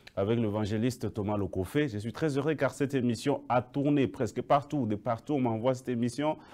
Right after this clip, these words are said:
Donc, euh, je suis très content. Il y a des chaînes qui ont aussi pris cette émission, euh, qui diffusent. Surtout que le message dit,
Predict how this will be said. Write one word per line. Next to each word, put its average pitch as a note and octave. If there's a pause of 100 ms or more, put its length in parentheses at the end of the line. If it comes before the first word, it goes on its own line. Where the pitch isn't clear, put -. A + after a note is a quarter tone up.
(220)
Donc, A2+
euh, A2
je G#2
suis A2
très B2+
content. A#2+
Il C3+
y A#2+
a G#2+
des A2
chaînes C#3+
qui B2
ont A#2 (300)
aussi A#2
pris E3+
cette C#3
émission, C#3+ (280)
euh, A2
qui A2
diffusent. F3 (260)
Surtout B2
que C3+
le A#2
message A2+
dit, A2